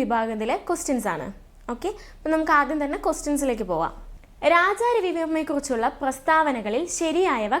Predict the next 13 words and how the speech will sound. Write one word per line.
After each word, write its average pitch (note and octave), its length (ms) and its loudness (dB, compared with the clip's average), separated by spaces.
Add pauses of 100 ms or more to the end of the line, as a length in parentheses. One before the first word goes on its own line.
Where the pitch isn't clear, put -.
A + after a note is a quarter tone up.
കണ്ടെത്തുക. C4+ 440 0 (600)
പാശ്ചാത്യ E4 680 2 (100)
ചിത്രകലാ D4+ 540 2 (100)
ശൈലിയിൽ A#3 500 -2
നിപുണൻ, G#3+ 380 0 (560)
പ്രശസ്തമായ F4 760 2 (140)
ചിത്രമാണ് C4 560 0 (160)
ശകുന്തള, G#3+ 440 0 (540)
കിളിമാനൂർ F4 600 2
കൊട്ടാരത്തിൽ A3+ 520 2 (120)
ജനിച്ചു. D4 340 2 (520)
ഇതിൽ E4 160 4 (100)
ഏതൊക്കെയാണ് D#4+ 640 2